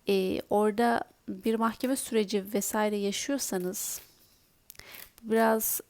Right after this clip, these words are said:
e, kavgalı, gürültülü vesaire oluyor olabilir. Kupa kralına gelelim. Kılıç beşlisi, tılsım üçlüsü ve kupa dörtlüsü. Anlaşmaya birileri yanaşmıyor belli ki.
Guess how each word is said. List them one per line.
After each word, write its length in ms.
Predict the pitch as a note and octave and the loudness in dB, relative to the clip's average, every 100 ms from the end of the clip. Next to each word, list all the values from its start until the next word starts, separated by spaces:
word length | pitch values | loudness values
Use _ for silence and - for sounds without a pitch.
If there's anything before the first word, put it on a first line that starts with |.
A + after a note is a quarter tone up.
| _ - | _ -10
e, 880 | F#3 G3 F#3+ F#3+ F#3+ G3 G#3 - G1+ | -4 -2 -2 -2 -2 -4 -6 -6 -8
kavgalı, 640 | - - G3+ F#3+ G#3 G3+ G3 | -8 -2 0 0 -2 0 -2
gürültülü 600 | F#3+ F#3+ F#3 - G3 F#3 | -2 -4 -6 -10 -8 -4
vesaire 540 | F#3+ - - F#3 G3 - _ _ - | -4 -2 -2 -2 -4 -8 _ _ -2
oluyor 500 | F#3+ F#3 G3 F#3+ - | 0 0 0 0 -2
olabilir. 520 | F3 F3+ G#3+ G#3+ - | -2 -2 -2 -8 -10
Kupa 220 | - - C#4+ | -10 -2 -2
kralına 440 | - F#3 E3+ F#3 | 0 -2 -2 -4
gelelim. 540 | G3+ A#3+ A#3+ A#3 A#3+ C4+ - - - - - | -2 0 0 0 -2 -6 -12 -16 -18 -20 -14
Kılıç 380 | - B3+ - - | -2 -2 0 0
beşlisi, 380 | G3+ - G3 G3 | 0 0 -4 -4
tılsım 420 | - G#3 - A#3+ | -4 -4 -2 -4
üçlüsü 360 | A3 - - G#3 | -6 -8 -8 -8
ve 40 | |
kupa 360 | - A#3+ B3+ F#3+ | -8 -2 -2 0
dörtlüsü. 680 | E3+ - F#3 - - A#3+ - - - - - _ _ _ A#3 | -4 -6 -10 -6 -6 -6 -8 -20 -20 -20 -20 _ _ _ 0
Anlaşmaya 600 | B3+ D4 D4+ - C#4 C4 | 2 2 0 2 2 2
birileri 360 | B3 G3+ B3 | 0 0 0
yanaşmıyor 680 | B3+ G#3+ A#3 C4+ - F#3+ F3+ | 2 2 2 0 -2 -4 -2
belli 320 | G#3+ - - | -4 -4 -6
ki. 340 | - - A#3+ | -6 -2 -2